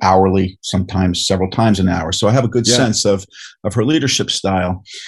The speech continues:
Speaker 1: She doesn't think for the moment. She's thinking about next week. She's thinking about Vir-, the Virginia race. She's thinking about the midterms, and she's thinking about the success of the Biden presidency. And when she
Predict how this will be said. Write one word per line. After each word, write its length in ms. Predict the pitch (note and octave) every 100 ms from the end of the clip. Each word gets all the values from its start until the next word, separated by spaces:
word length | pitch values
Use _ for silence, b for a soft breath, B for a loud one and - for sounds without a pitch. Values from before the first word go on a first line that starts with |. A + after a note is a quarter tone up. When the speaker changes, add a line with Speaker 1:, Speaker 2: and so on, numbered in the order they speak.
| B B -
Speaker 1:
She 420 | - - - A3
doesn't 300 | G#3 F3+ D3+
think 240 | - C3+ -
for 120 | A2
the 80 | G2+
moment. 500 | F#2+ F#2+ F2+ - -
She's 300 | E3 E3 -
thinking 320 | C3+ C3 A2+
about 600 | F#2+ G2+ G2+ G2 G2 -
next 320 | G#2 G#2+ -
week. 300 | A2+ D3 -
She's 260 | - G#2+ -
thinking 280 | G2 G#2
about 400 | G2 G2 G2+ F#2+ G#2
Vir-, 120 | G2+
the 120 | F#2+ F2+
Virginia 400 | F#2+ A#2 B2+ B2+
race. 560 | D3+ F#3+ - - - -
She's 240 | - -
thinking 280 | G2+ F#2+ F#2+
about 280 | F#2+ F#2+ F#2+
the 60 |
midterms, 640 | F#2+ A#2+ A#2+ D3 D3+ D#3 - A2+
and 120 | G2
she's 240 | G2 -
thinking 240 | A2+ - G2+
about 260 | G2+ F#2+
the 60 | F#2+
success 500 | - F#2+ - A2+ -
of 100 | F#2+
the 80 | F#2+
Biden 360 | F#2 F#2 F2+
presidency. 720 | - E2+ F#2 D#2 D#2 - D2+ - B B B B _
And 160 | B2+ A#2+
when 120 | A#2+
she 680 | - C3 B2+ B2 B2 -